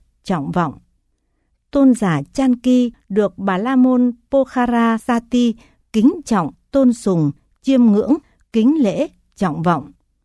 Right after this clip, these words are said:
Tôn giả Chan Ki sống ở Opasada, một địa phương dân chúng đông đúc, cỏ cây ao nước phì nhiêu,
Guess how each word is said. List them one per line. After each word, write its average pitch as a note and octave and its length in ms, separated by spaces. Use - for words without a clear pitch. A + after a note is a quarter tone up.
Tôn C4+ 200
giả F3+ 260
Chan C4 320
Ki B3+ 260
sống A#3 260
ở E3 340
Opasada, A3+ 840
một G3+ 220
địa F#3+ 180
phương C4+ 340
dân B3+ 300
chúng C4 360
đông A3+ 260
đúc, D4+ 220
cỏ D#3+ 260
cây B3+ 260
ao B3 200
nước C#4+ 300
phì F3+ 320
nhiêu, A#3+ 400